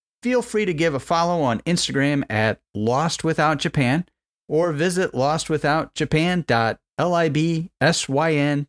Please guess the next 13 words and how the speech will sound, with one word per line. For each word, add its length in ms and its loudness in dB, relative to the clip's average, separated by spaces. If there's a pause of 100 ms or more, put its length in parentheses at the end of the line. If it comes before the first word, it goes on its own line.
dot 320 0
com. 380 0 (480)
If 220 0
you 160 0
would 160 0
like 180 0
to 100 -2
reach 220 0
out 220 2
directly 420 0
to 140 0
the 100 -2
show, 380 0